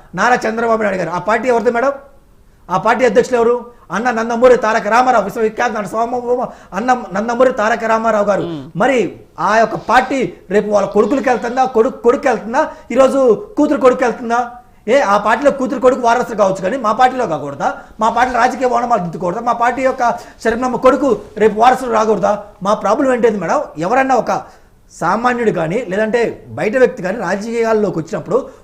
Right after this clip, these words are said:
Speaker 1: ఒక పార్టీ అధినేతగా, ఒక మాజీ ముఖ్యమంత్రిగా, మీడియా వాళ్ళు కానీ ఇంకొకరు కానీ ఒక క్వశ్చన్ చేస్తే ఏమని స్పందించాలి?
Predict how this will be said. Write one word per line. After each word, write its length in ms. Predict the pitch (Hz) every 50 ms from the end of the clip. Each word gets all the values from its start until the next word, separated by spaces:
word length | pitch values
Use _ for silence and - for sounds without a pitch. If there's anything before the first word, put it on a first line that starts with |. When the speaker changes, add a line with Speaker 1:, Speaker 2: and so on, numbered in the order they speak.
| - 180
Speaker 1:
ఒక 120 | 180 220
పార్టీ 400 | 208 - 185 196 226 214 277 247
అధినేతగా, 460 | 226 - 170 233 233 214 - - 233
ఒక 100 | 226 190
మాజీ 300 | 180 170 175 226 233 269
ముఖ్యమంత్రిగా, 800 | 247 226 220 220 226 202 185 170 151 160 156 143 180 233 277 - - - - _ -
మీడియా 300 | 156 185 247 262 269 262
వాళ్ళు 180 | 240 240 226 202
కానీ 180 | 175 214 247 247
ఇంకొకరు 260 | 233 233 220 214 214
కానీ 160 | 226 240 240
ఒక 100 | 208 165
క్వశ్చన్ 420 | 156 - - 190 - 269 262 254
చేస్తే 420 | 226 175 - - 214 254 302 - - - - - 175
ఏమని 260 | 214 262 302 302 269
స్పందించాలి? 580 | - 269 247 247 247 - 254 240 233 233 247